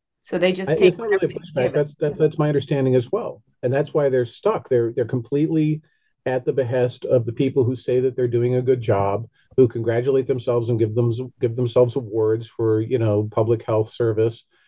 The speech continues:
Speaker 2: And, um, nobody bothers to look, you know, and see where the bodies are, literally. And so, you know, the, the methodology, and I've talked about it since two thousand and fifteen when I first discovered that the methodology is basically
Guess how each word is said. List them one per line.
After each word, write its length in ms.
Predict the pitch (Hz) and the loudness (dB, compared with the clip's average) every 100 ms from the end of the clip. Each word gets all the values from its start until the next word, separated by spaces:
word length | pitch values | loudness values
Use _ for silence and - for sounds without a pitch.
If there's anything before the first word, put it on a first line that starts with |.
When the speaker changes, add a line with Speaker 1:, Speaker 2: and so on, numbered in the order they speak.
| _ _ | _ _
Speaker 2:
And, 460 | 127 127 123 117 - | -4 0 0 -2 -4
um, 540 | 120 120 120 117 113 - | -2 0 2 2 -2 -4
nobody 380 | 131 131 139 135 | -2 0 0 0
bothers 340 | 127 120 120 | 0 0 0
to 100 | - | -2
look, 320 | 117 123 - _ _ _ | 0 0 0 _ _ _
you 140 | 135 | -4
know, 200 | 120 113 | 0 0
and 120 | 113 113 | -2 -2
see 140 | 127 | 0
where 120 | 117 | 0
the 60 | 113 | 0
bodies 380 | 123 180 180 101 | 0 2 0 0
are, 220 | 64 - - | -8 -12 -4
literally. 480 | 127 196 113 82 - _ _ _ _ _ _ | -2 0 -2 -6 -10 _ _ _ _ _ _
And 320 | 131 123 123 | -4 -2 -2
so, 480 | 117 139 127 123 117 _ - | -2 -2 0 0 -4 _ -4
you 80 | 147 | 2
know, 260 | 123 120 - | 2 2 -8
the, 220 | 180 156 139 | -10 -8 -4
the 140 | 143 | -2
methodology, 1040 | 143 180 165 131 175 196 147 117 117 135 - | -2 0 0 0 2 2 0 -2 0 -2 -2
and 360 | 135 127 139 | -2 0 0
I've 140 | 135 117 | 0 0
talked 240 | 156 165 | -2 -2
about 240 | 139 120 113 | -2 0 0
it 140 | 113 _ _ 143 | -2 _ _ -8
since 280 | 113 143 117 | 2 2 2
two 160 | 165 | -4
thousand 340 | 156 139 117 113 | 2 2 2 0
and 140 | 104 | 0
fifteen 440 | 123 - 143 160 | -2 -2 2 4
when 120 | 117 104 | 4 0
I 80 | |
first 320 | 107 120 107 - | 0 0 0 -4
discovered 640 | 104 - 165 127 98 95 | -8 -2 -2 0 -2 0
that 160 | 107 | -2
the 80 | 113 | 0
methodology 840 | 110 123 98 104 139 151 107 101 98 | 0 0 0 0 2 0 0 -6 -6
is 140 | 87 | -4
basically 680 | - 104 110 110 - 98 | 0 0 0 -8 -4 -4